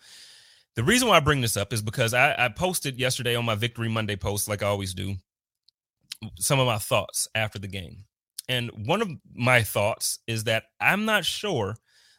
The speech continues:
that we found our solution on special teams with Isaiah McKenzie. Again, let me rewind and start this off by saying I do not dislike Isaiah. Isaiah was a guest on my show last summer.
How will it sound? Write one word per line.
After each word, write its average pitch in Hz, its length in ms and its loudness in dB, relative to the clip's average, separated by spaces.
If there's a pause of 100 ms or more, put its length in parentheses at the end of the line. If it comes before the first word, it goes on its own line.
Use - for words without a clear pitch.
(140)
that 127 320 4 (100)
we 143 240 0
found 151 340 0
our 139 140 0
solution 120 580 -2 (400)
on 120 140 0
special 131 340 -2
teams 123 580 0
with 117 400 -2 (560)
Isaiah 120 280 2
McKenzie. 120 480 -2 (1000)
Again, 104 460 0 (480)
let 101 180 -6
me 120 280 -6 (200)
rewind 117 460 2
and 107 180 -2
start 113 300 0
this 127 160 -2
off 123 180 4
by 123 140 2
saying 107 400 -4 (100)
I 107 120 0
do 107 160 -2
not 113 240 2
dislike 117 360 0
Isaiah. 110 440 0 (200)
Isaiah 110 380 2
was 107 160 0
a 104 60 -2
guest 110 260 2
on 107 80 -2
my 101 100 2
show 117 220 0
last 101 260 2
summer. 151 280 0